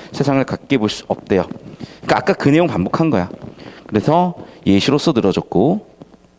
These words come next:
아까도 얘기했지만은 색 정보를 못 보게 되면 흑백으로 보이게 되는 거고,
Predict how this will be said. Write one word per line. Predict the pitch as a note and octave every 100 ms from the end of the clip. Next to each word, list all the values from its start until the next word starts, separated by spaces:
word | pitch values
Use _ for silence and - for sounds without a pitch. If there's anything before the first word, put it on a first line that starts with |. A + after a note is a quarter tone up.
| - _ _ _ - - - - - - - - - - - - - - - - -
아까도 | - D#3+ C3
얘기했지만은 | G#2+ - G2+ B2 F#3+ G3+ - - -
색 | - C4 -
정보를 | C4+ B3+ A#3 G#3+ G#3+
못 | G#2+ -
보게 | C3+ B2
되면 | G#2 F#2+
흑백으로 | C#3+ - D3+ A2+
보이게 | G#2 E2+ G2
되는 | G#2 A#2
거고, | F#2 -